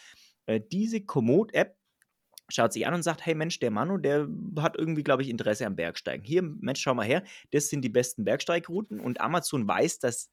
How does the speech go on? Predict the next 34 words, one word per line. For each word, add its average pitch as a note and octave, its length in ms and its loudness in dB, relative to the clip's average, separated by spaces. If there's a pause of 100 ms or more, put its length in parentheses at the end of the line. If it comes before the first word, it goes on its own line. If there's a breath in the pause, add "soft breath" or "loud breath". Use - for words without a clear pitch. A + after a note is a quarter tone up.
(100)
Komoot A#2+ 580 2
das - 180 -8
weiß F#2+ 320 -2
und C3 120 -8
sagt C3 260 -2
dann, C#3 140 -4 (260 soft breath)
"Hm, E3+ 240 2 (360 soft breath)
okay, F3 340 2
ja, A2+ 240 6
aber G#2 260 4
für - 240 -4 (240)
diese B2+ 340 2
vorgeschlagenen G#2+ 680 2
Routen D#3+ 380 0
wären A#2+ 200 4
die A#2 140 -2
Wanderschuhe F#3 460 0
eigentlich - 220 -6
korrekt", - 480 -4
ne? F3+ 200 2 (360 loud breath)
Und D3 200 2
dann C#3 200 4
sagt C3+ 320 0 (100)
mir B2 760 4
noch A#2+ 240 0
mal E3+ 120 2
eine B2+ 140 2
andere D3 260 2
App D#3+ 140 2
und C3+ 100 -2
sagt, C3 280 -4
"Hey, C3+ 240 4
also, A#2+ 380 6 (420 soft breath)
ähm, A#2+ 580 4